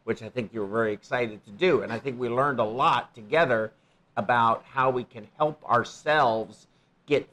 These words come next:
through circumstances that are tenuous sometimes at best. But I put this in here because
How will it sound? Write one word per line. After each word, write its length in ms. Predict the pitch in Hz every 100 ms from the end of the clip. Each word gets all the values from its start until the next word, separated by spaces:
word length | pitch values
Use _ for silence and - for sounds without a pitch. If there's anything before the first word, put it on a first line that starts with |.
| -
through 380 | 117 147 165 131
circumstances 1080 | - 117 98 110 - 127 120 104 113 101 -
that 200 | 110 104
are 100 | 104
tenuous 540 | - 156 151 101 101
sometimes 640 | - 98 - 104 98 95
at 180 | 104 87
best. 280 | 156 117 - _ _ _ -
But 80 | 120
I 100 | 120
put 300 | - 202 202
this 240 | 214 208
in 160 | 165 135
here 260 | 117 110
because 560 | 107 113 - 117 113